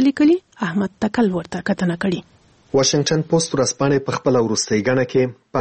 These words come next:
Speaker 2: افغانستان او نوره نړۍ کې د کورونا وایروس د مخنیوي لپاره د تروریستي ډلو د اقداماتو په اړه یو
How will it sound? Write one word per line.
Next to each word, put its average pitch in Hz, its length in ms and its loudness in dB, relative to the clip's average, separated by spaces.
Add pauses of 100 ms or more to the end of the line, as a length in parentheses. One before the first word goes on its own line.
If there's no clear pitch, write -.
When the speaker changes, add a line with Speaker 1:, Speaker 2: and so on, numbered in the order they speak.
(100)
Speaker 2:
افغانستان 147 600 0
او 107 160 -2
نوره 123 320 2
نړۍ 104 300 2
کې 107 100 2 (460)
د 135 160 0
کورونا 151 260 2
وایروس 127 400 0
د 101 140 -2
مخنیوي 120 400 0
لپاره 104 340 -2
د 98 160 -2
تروریستي 98 640 -2
ډلو 120 240 2
د 98 240 -2
اقداماتو 107 540 -2
په 127 140 0
اړه 117 100 2 (100)
یو 92 100 0